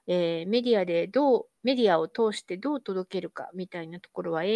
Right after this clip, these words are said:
遠のテーマだなと思っていますので、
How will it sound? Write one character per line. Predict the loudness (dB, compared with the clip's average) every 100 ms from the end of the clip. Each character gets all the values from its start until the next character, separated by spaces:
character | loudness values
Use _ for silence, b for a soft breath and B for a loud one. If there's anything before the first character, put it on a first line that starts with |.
| 0
遠 | -2
の | -4
テ | 0 0
ー |
マ | 0 -6
だ | -10
な | -10 -10
と | -10 -14 -10
思 | -10 -10
っ | _
て | -14
い | -12
ま | -12
す | -14 -12
の | 4
で、 | 10 10 8